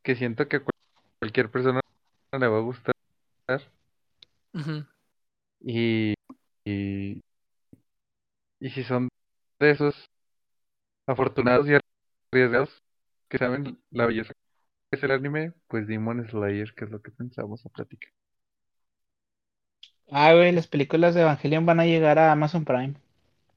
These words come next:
Speaker 3: en agosto. Todas.
Speaker 2: Es que se me hace que de aquí tú eres el fan de,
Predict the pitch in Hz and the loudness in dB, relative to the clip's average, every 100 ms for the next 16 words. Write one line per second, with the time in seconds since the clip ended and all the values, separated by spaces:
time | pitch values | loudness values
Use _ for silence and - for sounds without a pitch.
0 | _ _ _ _ - 131 120 135 - 127 | _ _ _ _ -4 0 4 2 0 -10
1 | _ _ _ _ _ _ _ _ _ - | _ _ _ _ _ _ _ _ _ 6
2 | 135 131 110 - _ _ _ _ - _ | 8 8 2 -12 _ _ _ _ -20 _
3 | _ _ - 160 - 233 240 202 185 190 | _ _ 0 0 8 8 8 6 4 4
4 | 254 254 220 165 - 208 220 233 247 - | 4 4 6 6 4 2 4 2 -4 -14
5 | _ _ _ _ _ _ _ - 175 196 | _ _ _ _ _ _ _ 0 4 4
6 | 233 226 190 180 196 220 214 202 180 160 | 4 4 4 4 2 2 4 2 2 0
7 | 147 139 131 | 0 -4 -10